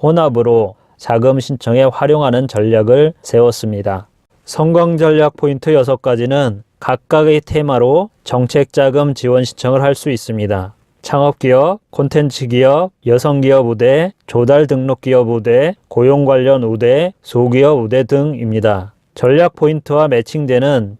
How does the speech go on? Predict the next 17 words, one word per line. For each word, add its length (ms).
정책 500
기관 280
상품과 800
시행 440
시기를 560
조사했습니다. 1120
컨설팅은 960
성공 440
가능성이 600
높고 600
조건이 500
좋은 320
자금부터 720
시도하면서 880
지원 340
자금이 480
부족하거나 920